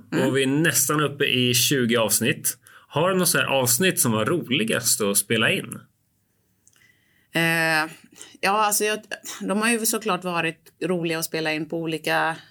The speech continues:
Speaker 1: eh, av olika anledningar, för att alla ämnen är ju sånt som jag och gästerna brinner för, verkligen. Men om jag skulle välja ett avsnitt som kanske var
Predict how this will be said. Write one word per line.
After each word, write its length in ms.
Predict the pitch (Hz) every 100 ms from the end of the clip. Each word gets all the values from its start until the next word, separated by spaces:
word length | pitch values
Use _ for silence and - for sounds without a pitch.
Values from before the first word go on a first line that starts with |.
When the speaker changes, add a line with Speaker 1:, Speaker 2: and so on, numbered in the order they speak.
| -
Speaker 1:
eh, 80 | - - -
av 160 | - 185
olika 340 | 185 175 220
anledningar, 480 | 202 165 156 160 165
för 120 | -
att 180 | 165 - -
alla 420 | 185 175 185 170
ämnen 420 | 175 156 156 160
är 100 | 143
ju 140 | 151
sånt 280 | 151 147 147
som 320 | - 151 147 - - _ _ _ _
jag 380 | 160 170 156 147
och 160 | 151 -
gästerna 420 | 160 - 160 151
brinner 360 | 151 214 180 143
för, 340 | - 165 180
verkligen. 400 | 160 160 156 160
Men 80 | 170
om 60 | 175
jag 100 | 175
skulle 240 | - 202
välja 580 | 196 196 196 190 190 196 - - _ _ _ _ _
ett 320 | 233 226 - -
avsnitt 480 | 160 151 160 156
som 140 | 156 156
kanske 300 | 156 156 160
var 400 | 156 147 147